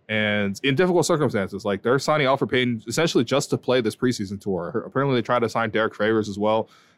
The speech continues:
um, but they couldn't fully get that contract done. Like, they're just kinda trying to get by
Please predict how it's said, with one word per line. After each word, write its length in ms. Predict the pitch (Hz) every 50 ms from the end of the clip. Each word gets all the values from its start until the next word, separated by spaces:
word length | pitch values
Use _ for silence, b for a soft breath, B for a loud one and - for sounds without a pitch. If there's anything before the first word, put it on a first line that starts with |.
| b -
um, 500 | 98 101 104 101 104 101 98 107 107 101 -
but 160 | - 101 95 104
they 80 | 110
couldn't 300 | - - 120 110 107 101
fully 340 | - - - 113 127 135 123
get 180 | - 123 123 -
that 180 | 127 127 123
contract 440 | - - 117 123 - 135 120 117 -
done. 180 | 117 117 131 120
Like, 140 | 104 -
they're 100 | - 127
just 180 | 135 - 196 -
kinda 220 | - 196 170 139
trying 220 | 110 - - 135 131
to 100 | 110 98 - _ _
get 240 | - - - - -
by 460 | - 95 104 107 95 85 95 85